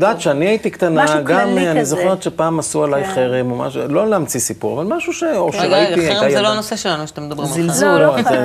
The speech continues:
Speaker 2: לא.
Speaker 1: את הדוגמה.
Speaker 2: לא, דווקא
Speaker 1: זלזלו ב-
Speaker 2: זלזול. כן,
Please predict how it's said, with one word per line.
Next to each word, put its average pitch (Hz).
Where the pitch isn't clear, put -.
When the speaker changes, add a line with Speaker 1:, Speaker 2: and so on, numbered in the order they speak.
Speaker 2:
לא. 117
Speaker 1:
את 147
הדוגמה. 147
Speaker 2:
לא, 113
דווקא 254
Speaker 1:
זלזלו 151
ב- 180
Speaker 2:
זלזול. 156
כן, 247